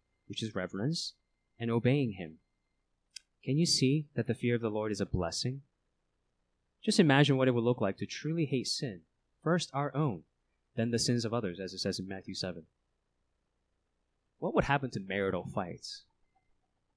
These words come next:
They would be almost impossible. Spouses would be too busy listening and asking for forgiveness for their own selfishness.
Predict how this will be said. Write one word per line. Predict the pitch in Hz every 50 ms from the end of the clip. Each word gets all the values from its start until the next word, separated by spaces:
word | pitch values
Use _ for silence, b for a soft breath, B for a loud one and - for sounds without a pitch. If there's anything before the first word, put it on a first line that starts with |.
| _ _ _ _ _ _ _ _ _ _ _ _ _ _ _ _ _ -
They | 139 160
would | 190 214
be | - 135 -
almost | 127 127 123 131 127 - -
impossible. | 151 143 - - 165 170 170 - 127 107 92 - - _ _ _ _ _ _ _ _ _ _ _ _ _ _ _ _ _ _ _ _ _ _ _ _ _ _ _ _ _ -
Spouses | - - - - 185 196 226 220 165 165 143
would | 147 143
be | 151 151
too | - - 202 185
busy | 147 - 151 175 180 180 185
listening | 160 151 151 190 214 - - - 135 110 117 127 131
and | 139 143
asking | 151 160 156 - - 165
for | - - 151
forgiveness | - 151 135 127 - 185 202 180 131 123 127
for | - - 143
their | 156 165 - -
own | 180 190 190
selfishness. | - - 214 226 - 208 170 - - - - - - -